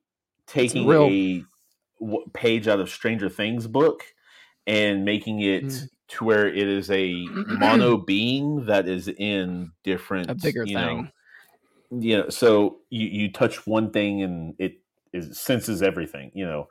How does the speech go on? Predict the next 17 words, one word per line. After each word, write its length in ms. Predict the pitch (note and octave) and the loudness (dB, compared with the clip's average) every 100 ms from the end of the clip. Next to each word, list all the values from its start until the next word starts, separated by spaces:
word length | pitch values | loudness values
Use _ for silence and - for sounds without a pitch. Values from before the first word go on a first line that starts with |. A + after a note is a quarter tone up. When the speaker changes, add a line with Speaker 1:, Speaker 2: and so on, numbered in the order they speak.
| - | -6
Speaker 2:
Yeah. 260 | B2 D#2 G#2 - _ _ _ _ _ _ - | -4 -4 -10 -18 _ _ _ _ _ _ 2
Speaker 1:
Um, 500 | G#2 G2+ G2+ F#2+ F2+ - - - - - - _ _ _ _ _ _ _ _ _ _ - - G#2 F#2+ E2+ | 6 8 8 6 2 -6 -12 -14 -16 -20 -20 _ _ _ _ _ _ _ _ _ _ -20 -14 -12 -12 -16
sucks 440 | - - A#2 A2 - | -14 2 6 6 6
that 300 | G#2+ G2 - | 8 8 6
his 200 | G#2 F2 | 0 2
daughter 300 | F#2 F#2+ F2 | 4 6 4
died 320 | F#2 F#2 F2+ | 4 4 2
so 180 | - F2+ | 0 0
early 340 | E2+ F#2 F#2 | 2 2 2
on, 340 | F#2 F2+ F#2 F2 | 2 0 -2 0
but 200 | - E2+ | 0 0
at 120 | E2+ | -2
the 60 | |
same 260 | - F2+ F2 | -6 -6 -4
time, 280 | F#2 F2 F2 | -4 -4 -4
you've 160 | E2 | -4
gotta, 440 | F2 E2+ E2+ E2 | -2 0 0 -2